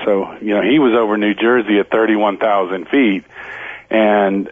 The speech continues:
you know, basically did a, what we call a, a high dive, which is, you know, in case you, you know, blow out your, uh, pressurization, we practice this all the time where you, you know, throttles off,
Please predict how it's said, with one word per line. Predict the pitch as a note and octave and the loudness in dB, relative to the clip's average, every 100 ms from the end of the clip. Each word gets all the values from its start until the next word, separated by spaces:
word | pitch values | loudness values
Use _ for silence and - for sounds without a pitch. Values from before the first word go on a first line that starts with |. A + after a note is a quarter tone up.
| - | -2
you | A#2 | 0
know, | G#2 F#2+ | 2 2
basically | A2+ A2 A#2+ G#2+ G#2 | 0 0 -2 0 2
did | G#2+ G#2 | 2 2
a, | G2 | 0
what | F2 A2 G#2 | 0 0 0
we | G2+ | 0
call | G#2+ G2+ G2 F#2+ | 0 2 2 0
a, | F#2+ | -2
a | - A2 G2 | -2 -2 0
high | E2 G#2+ A#2 B2 | 0 0 2 0
dive, | A2+ G2 F#2 F2+ F2+ E2 | 2 2 2 2 0 -2
which | G#2+ G2+ - | -2 -2 2
is, | G#2 F#2 - - - - - - - | 2 2 -2 -8 -14 -16 -16 -18 -6
you | A2+ | 0
know, | G#2+ F#2+ | 2 2
in | F#2 | 2
case | A#2 G#2+ - | 0 0 0
you, | G#2 F#2+ - _ _ | 0 0 -8 _ _
you | A2+ G#2 | -4 -2
know, | G2 | 0
blow | - A2 G#2+ | 0 2 2
out | G#2 G2+ - | 2 0 -2
your, | G#2 G2 G2 G2+ G2 | 0 2 0 0 0
uh, | |
pressurization, | F#2 B2 G#2+ G#2+ F#2+ G2+ A#2 A2+ G#2 F2+ G#2 | 0 0 0 0 0 2 2 2 0 -4 -4
we | G#2 | -4
practice | - A2+ G#2 - F#2+ | -2 0 0 -2 -4
this | A2 F#2+ | -2 0
all | G2+ F#2+ | 0 0
the | F#2 | 0
time | - B2 G2+ | 0 0 0
where | F#2 | 0
you, | F#2 F#2 G2 - | 0 -2 -6 -8
you | - G#2 | -4 0
know, | F#2 | 0
throttles | - A#2 G#2+ G#2 G#2 G2 | 0 0 2 2 0 2
off, | G#2 G#2 G#2 | 2 2 0